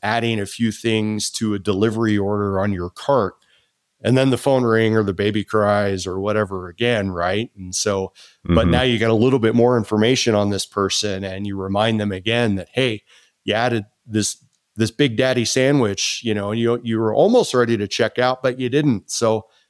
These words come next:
Speaker 1: just wanna remind you and say, "Hey, we'd love you to try it," and finally get them there. And so you have to realize that there's a lot of journeys like that for customers, that that's how that happens, you know?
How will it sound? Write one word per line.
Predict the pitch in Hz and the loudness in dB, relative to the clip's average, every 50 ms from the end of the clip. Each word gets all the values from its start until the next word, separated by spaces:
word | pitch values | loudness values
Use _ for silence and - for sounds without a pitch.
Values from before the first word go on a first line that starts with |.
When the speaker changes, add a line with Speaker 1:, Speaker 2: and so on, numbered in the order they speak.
| _ - | _ -4
Speaker 1:
just | - 127 - - | -4 -2 0 2
wanna | 143 143 135 120 120 - - _ - | 2 2 2 2 0 -2 -6 _ -4
remind | 127 127 123 131 147 175 185 156 135 | 0 2 2 2 2 2 2 2 0
you | 127 | 0
and | 123 120 | 0 -2
say, | - - 131 123 120 | -2 -2 -2 0 2
"Hey, | 131 143 165 160 147 135 | 2 2 2 0 0 -2
we'd | 120 113 104 107 | -4 -4 0 2
love | 131 135 131 135 | 2 2 2 0
you | 127 | 0
to | 110 101 | -2 -2
try | - - 127 123 143 170 165 | -2 0 0 2 2 2 2
it," | 131 127 - - _ _ _ _ _ _ _ _ _ _ | 0 0 -2 -4 _ _ _ _ _ _ _ _ _ _
and | - 110 110 113 107 107 107 107 107 - | -2 -2 0 0 0 -2 -4 -4 -6 -4
finally | - 131 127 127 131 127 117 110 | -2 -2 0 0 0 -2 -4 -2
get | 95 123 123 - - | -2 -2 -2 -2 -4
them | 98 85 85 85 | -6 -6 -6 -8
there. | 80 71 55 50 - _ _ - - _ _ _ _ _ _ _ _ _ | -12 -14 -16 -20 -20 _ _ -20 -20 _ _ _ _ _ _ _ _ _
And | - 110 113 110 | -4 -2 -2 0
so | - 131 120 113 113 113 113 113 _ _ _ _ _ - - - _ _ _ _ _ | 2 2 4 4 2 0 -2 -4 _ _ _ _ _ -20 -20 -20 _ _ _ _ _
you | - 139 139 | 0 2 2
have | 143 143 - | 2 2 2
to | 139 127 | 2 4
realize | 123 143 175 180 139 127 123 120 104 | 4 4 4 4 2 2 2 0 0
that | 113 123 120 120 _ - | 0 0 -2 -2 _ -6
there's | 110 117 127 156 160 | -2 0 2 2 2
a | 165 | 2
lot | 160 156 151 156 156 | 2 2 2 2 2
of | 147 127 | 0 0
journeys | - 135 139 175 220 214 175 139 101 117 | 0 2 2 4 4 4 2 2 2 2
like | 117 117 117 - | 2 2 0 0
that | - 120 120 117 - | -2 -2 -2 -2 -4
for | - 117 | -6 -4
customers, | - 147 156 175 - - 160 135 123 113 117 120 117 | -2 -2 -2 -2 -2 -2 -2 0 0 0 0 0 -2
that | - 107 101 - | -2 -4 -2 0
that's | 120 139 160 - | 0 0 0 0
how | - 127 127 117 | -2 0 0 2
that | 127 127 131 107 | 2 0 2 0
happens, | 110 113 - - - 90 82 - - - - - | 0 0 -2 -2 -4 -6 -10 -10 -10 -8 -6 -4
you | 107 92 | -2 -2
know? | 95 95 101 113 120 - | 0 0 -2 -2 -4 -6